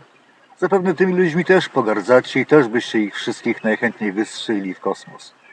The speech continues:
Nie pojmuję waszych postaw, nie pojmuję i powiem krótko.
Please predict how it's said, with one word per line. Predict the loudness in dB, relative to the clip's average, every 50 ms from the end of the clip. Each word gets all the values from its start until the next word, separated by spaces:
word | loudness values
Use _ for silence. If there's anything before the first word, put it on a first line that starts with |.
| -20 -20 -20 -20 _ _ _ _ _ _ _ _ _ _ _ _ _ _ _ _ -2
Nie | -2 2
pojmuję | 4 6 6 6 6 6 6 6 6 6
waszych | 4 2 0 -2 -6 -10 -6
postaw, | -6 -6 -6 -4 -2 -4 -4 -4 -2 -4
nie | -4 0
pojmuję | 4 6 6 6 6 4 0 2 2 2 2 0 -2 -4 -8
i | -4 0
powiem | 2 4 4 4 2 2
krótko. | 0 0 0 0 -2 -10 -14 -14